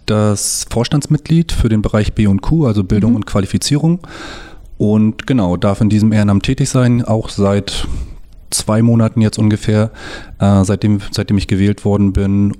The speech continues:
Speaker 1: Und genau, darf diesen Bereich da weiter voranbringen, weiterentwickeln, mitgestalten. Ja, und bin froh, das Ganze machen zu dürfen.
Speaker 2: Sehr schön. Was machst du, wenn du dein Ehrenamt nicht ausübst und keinen Sport machst?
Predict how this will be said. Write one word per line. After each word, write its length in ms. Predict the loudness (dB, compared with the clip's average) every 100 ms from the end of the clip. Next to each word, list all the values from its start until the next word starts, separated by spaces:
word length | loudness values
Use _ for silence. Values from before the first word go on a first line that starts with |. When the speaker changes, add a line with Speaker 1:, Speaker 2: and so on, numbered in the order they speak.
| -2
Speaker 1:
Und 360 | 0 0 0
genau, 280 | 0 0 0
darf 220 | 0 -2
diesen 240 | 0 0 0
Bereich 480 | 0 0 0 0 0
da 340 | 2 2 2 0
weiter 200 | -2 -2
voranbringen, 640 | -4 0 0 2 2 2
weiterentwickeln, 880 | 0 0 2 0 0 0 2 2 4
mitgestalten. 880 | 2 2 -2 0 0 0 2 0 0 -8 -14 -16 -10 -4
Ja, 100 | -2
und 180 | -2
bin 120 | -2 -2
froh, 180 | 0 -2
das 120 | 0
Ganze 220 | 0 2
machen 220 | 0 -2
zu 120 | -4
dürfen. 320 | -2 -2 0 0 -2 -4 -8 -8 -6 -8
Speaker 2:
Sehr 320 | -8 -4 -2 -2
schön. 480 | -2 -2 0 0 -4 -10 -14 -8 -6 -6 -8 -4
Was 240 | -4 -2 0
machst 300 | 0 0 0
du, 240 | 2 0 -2
wenn 260 | -2 0 0
du 220 | 2 2
dein 160 | 0 -2
Ehrenamt 380 | -2 0 0
nicht 180 | 0 -2
ausübst 480 | -2 -2 0 -2 -2
und 280 | -2 -2 -2
keinen 200 | -4 -4
Sport 260 | -2 -6 -6
machst? 320 | -8 -8